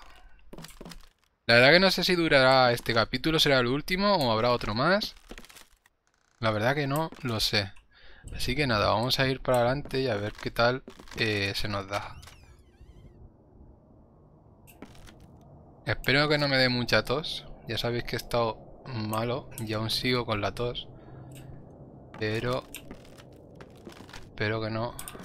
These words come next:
me dé, para no tener que hacer cortes. Ahí hay una puerta que está abierta, creo. Y aquí esto está abierto.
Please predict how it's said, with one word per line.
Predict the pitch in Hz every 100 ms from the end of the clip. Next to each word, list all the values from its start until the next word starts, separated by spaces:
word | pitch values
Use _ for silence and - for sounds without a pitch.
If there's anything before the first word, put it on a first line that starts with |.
| -
me | 113 107
dé, | 107 104 - - - - -
para | - 107
no | 107
tener | 117 117
que |
hacer | 117 123 113
cortes. | - 107 120 - - - - - - - - - - - - - - - - - - - - - - - - - -
Ahí | 120
hay | 123 131
una | 135 127
puerta | 127 131 123 104
que |
está | 101 - 120
abierta, | 123 127 123 - 117 143 - - - - - - - 170
creo. | 117 113 113 - - - - - _ - - - - - - - -
Y | 104
aquí | 101 113
esto | - - -
está | 139 135
abierto. | 107 98 -